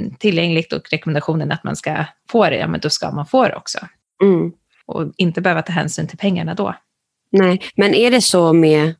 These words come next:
Speaker 2: medicin nu på sjukvården, att, eller på sjukhus och så, att, eh, man inte, eller behöver läkaren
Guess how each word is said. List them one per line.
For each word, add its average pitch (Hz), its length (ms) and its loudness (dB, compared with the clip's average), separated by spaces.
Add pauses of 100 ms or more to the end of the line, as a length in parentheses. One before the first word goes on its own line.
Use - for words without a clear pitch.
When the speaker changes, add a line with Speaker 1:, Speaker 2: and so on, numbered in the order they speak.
Speaker 2:
medicin 156 840 2
nu 165 200 2
på - 220 -14
sjukvården, - 540 -4 (100)
att, - 180 -6 (500)
eller 156 220 0
på 151 120 -12
sjukhus 143 400 -2
och 80 120 -4
så, - 260 -8 (520)
att, - 400 -8
eh, 147 140 0 (120)
man 170 120 4
inte, 165 280 0
eller 175 180 2
behöver 185 460 2
läkaren 151 720 -4